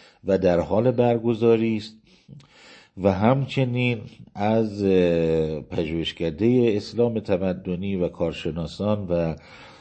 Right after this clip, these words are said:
دستاندرکاران اون، اه، تشکر بکنم که، اه، زحمت کشیدن و در واقع این ویژه برنامه رو با،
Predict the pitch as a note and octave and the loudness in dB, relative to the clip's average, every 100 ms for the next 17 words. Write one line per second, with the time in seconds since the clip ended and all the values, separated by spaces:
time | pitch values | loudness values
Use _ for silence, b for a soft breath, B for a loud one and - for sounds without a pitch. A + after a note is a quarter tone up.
0 | B B E2+ E2+ - E2+ E2+ E2+ D#2+ - | B B -4 -2 -2 -2 0 -2 -2 0
1 | F2 G#2 A#2+ B2+ B2 B2+ B2 - _ - | 2 4 2 2 0 0 -2 -8 _ -20
2 | - _ - F#2+ F#2+ F2+ E2 F#2+ - E2+ | -20 _ -18 -8 -4 -4 -4 -8 -4 -2
3 | - A2+ C3 B2 B2 B2 A#2+ A#2 A2+ A2 | 0 2 2 0 -2 0 2 2 0 -4
4 | A2 A2 G#2+ G#2+ G#2 B B B B B | 0 4 4 4 0 B B B B B
5 | B - E2+ E2 D#2+ D2+ D2 D#2 F2 E2+ | B -10 -6 -4 -4 -4 -6 -2 -2 0
6 | F#2+ A#2 - A2+ - A2+ A2 A2 G#2+ G2+ | 0 -2 -2 -4 -2 0 4 4 2 -2
7 | F2+ F2+ F2 E2+ D#2+ D#2+ D2+ F#2+ F2+ F#2 | -4 -2 0 -2 -2 -4 -2 -2 -2 -4
8 | G2+ G2+ F#2 - F2+ F2+ D#2+ E2+ E2 D#2+ | -4 -6 -10 -8 -6 -4 -4 -4 -4 -4
9 | D#2 F2 G#2+ A2+ A2 F2+ F#2 G2 G#2 | -4 -2 2 2 2 2 2 4 2